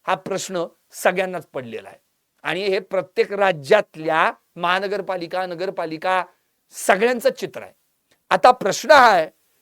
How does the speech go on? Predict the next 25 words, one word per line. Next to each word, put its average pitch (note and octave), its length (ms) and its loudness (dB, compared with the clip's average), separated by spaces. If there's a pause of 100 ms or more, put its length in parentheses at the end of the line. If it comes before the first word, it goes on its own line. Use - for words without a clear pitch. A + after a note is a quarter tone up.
(200)
की A3+ 120 -8
जर A#3+ 440 4
निवडणुका B3 540 -2
घेतल्या G#3 360 0
गेल्याच, G3 500 0 (200)
तरी F#3+ 100 -4
त्या A3 160 0
एका A3+ 220 0
वेळेत A3+ 220 4
होणार G#3+ 220 -6
आहेत G#3+ 100 -4 (100)
का? G3+ 280 -2 (240)
तर F#3 120 -2
नाही, C3+ 340 -10 (360)
त्यातही G3+ 360 2
यांना A3 220 -2
तीन G3+ 300 -8
टप्पे - 300 -6
करावे C3+ 320 -6
लागणार G#2+ 240 -12
आहेत. - 200 -20 (560)
तर G#3+ 120 4
शक्यता A3+ 580 4
अशी A#3+ 260 2
आहे B3+ 160 6